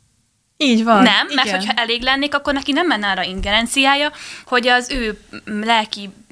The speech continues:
Speaker 2: problémáit, vagy legyen az bármi esemény, azt egy, ö, másik neművel ossza meg.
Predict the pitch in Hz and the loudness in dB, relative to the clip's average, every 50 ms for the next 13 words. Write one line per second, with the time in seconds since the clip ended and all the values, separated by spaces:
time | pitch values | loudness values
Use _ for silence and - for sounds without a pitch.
0 | _ _ _ _ _ - - _ _ - 226 220 226 214 240 254 262 262 269 269 | _ _ _ _ _ -20 -20 _ _ -6 -2 -2 -2 0 2 2 4 4 4 4
1 | 269 269 262 233 220 226 220 220 214 190 202 190 190 185 185 202 214 202 190 185 | 4 2 -2 -2 -2 -2 -2 -2 -4 -6 -6 -6 -6 -6 -2 0 2 2 2 0
2 | 180 180 208 233 - - 302 294 294 294 302 285 - - 302 285 269 254 - - | -2 -4 -2 -2 -2 -2 -2 -2 0 -2 -2 -2 -4 -4 -4 -6 -6 -8 -10 -10
3 | - - 220 262 220 190 185 - 214 202 - 202 196 190 180 180 180 180 180 175 | -10 -10 -8 -4 -4 -2 -2 -2 -4 -4 -8 -10 -10 -10 -10 -10 -10 -10 -8 -6
4 | - - - 185 175 - 165 - - | -6 -6 -6 -6 -6 -6 -8 -8 -10